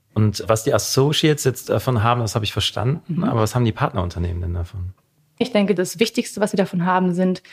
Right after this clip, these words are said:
Speaker 2: dass sie Menschen bekommen oder dass wir einfach ein System aufgebaut haben, dass wir Menschen finden, die einfach eine wahnsinnig hohe intrinsische Motivation mitbringen. Und das ist einfach das Allerwichtigste.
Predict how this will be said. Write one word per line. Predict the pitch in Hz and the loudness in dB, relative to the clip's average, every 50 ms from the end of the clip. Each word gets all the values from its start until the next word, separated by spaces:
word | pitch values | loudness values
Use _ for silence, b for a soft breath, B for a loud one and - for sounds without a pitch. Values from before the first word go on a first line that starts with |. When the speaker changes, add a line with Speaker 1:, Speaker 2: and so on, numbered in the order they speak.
| B B B B B | B B B B B
Speaker 2:
dass | - 190 - | -2 -2 0
sie | - 180 | 2 2
Menschen | 175 180 208 - 247 262 - - 233 202 | 2 2 2 2 2 2 2 2 2 0
bekommen | 202 - - 202 202 | 0 0 0 2 2
oder | 196 | 4
dass | 175 180 180 - - | 2 2 0 2 2
wir | 196 190 | 2 2
einfach | 196 190 196 175 | 2 2 2 2
ein | 190 185 | 2 2
System | 175 175 - - 214 214 | 2 -2 0 0 2 2
aufgebaut | - 180 - - 180 185 185 185 - | 2 0 -2 0 0 0 0 0 0
haben, | 185 185 185 180 | -2 0 0 0
dass | 175 - - | -2 -4 -2
wir | 180 175 | -2 0
Menschen | 175 185 202 208 196 202 185 | 0 0 0 0 0 -2 -2
finden, | - 202 190 190 185 196 190 180 b b b b b b _ _ | -2 0 0 2 2 2 0 -2 b b b b b b _ _
die | - 202 208 214 214 190 - - | -2 0 0 2 0 0 0 -2
einfach | - 175 175 170 | -4 -2 -2 -2
eine | 170 165 165 | -2 0 2
wahnsinnig | 170 175 180 185 185 185 185 - - - | 2 2 4 4 2 0 0 -2 -2 -2
hohe | 196 196 190 | 0 0 0
intrinsische | 175 - - 202 185 180 - - 170 | 0 0 -2 -2 -2 0 -2 -2 -2
Motivation | 165 151 - - - - - 185 175 | -4 -4 -6 -8 -8 -6 -4 -2 -2
mitbringen. | 165 156 - _ - 156 156 156 | -2 -4 -6 _ -6 -4 -4 -4
Und | 160 165 | -4 -4
das | 160 - | -6 -2
ist | - | -2
einfach | 151 170 165 165 | -2 -2 -2 -6
das | - - | -6 -4
Allerwichtigste. | - 170 165 165 175 - - 151 - - - 160 156 | -2 0 0 0 0 -2 -6 -8 -10 -10 -12 -12 -14